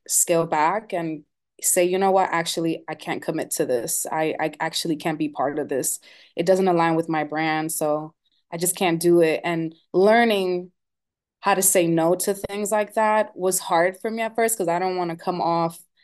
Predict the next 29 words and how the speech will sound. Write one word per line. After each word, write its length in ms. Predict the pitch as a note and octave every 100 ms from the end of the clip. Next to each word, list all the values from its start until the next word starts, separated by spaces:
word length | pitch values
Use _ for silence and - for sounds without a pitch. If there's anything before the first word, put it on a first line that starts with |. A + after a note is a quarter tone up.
| _ _ _ _ -
you 140 | E4
know, 240 | B3 G#3+
like, 420 | G3 G3 F3+ F3 _ _
malagradecida 1400 | F#3+ G3 F#3+ F3 E3 D#3+ - D#4+ D#4 D4 C#4 C4 B3+ B3+
or, 240 | A3+ G#3+ G#3+
like, 280 | G3+ G3+ G3
just, 220 | A3 -
like, 200 | A#3 G#3+ _ _ -
you 120 | A#3+
know, 180 | G3+ F#3+
too, 280 | G3 C4 A#3+
like, 140 | G#3+
"Oh, 60 | A#3+
I'm 160 | A3
better 220 | F3+ F3+ G#3
than 160 | A3+
anybody 460 | A3 A#3 A3 A3 A3
else." 240 | G#3+ A3
But 180 | - G3+
honestly, 580 | F3 F3+ A3 A3 G#3+ A3
like, 380 | G3+ F3 E3+ - _ _ _ _ _ _ _ _ _ _ _ _ _ _ _ -
towards 240 | A3 A3
the 120 | A3
end 140 | G3 A3
of 100 | A3
the 80 |
year, 420 | G#3+ F#3 G3 G3+ -
I 100 | F3+
really 960 | F#3+ F3 E3+ F#3+ G3 A3 A3+ A#3 A#3+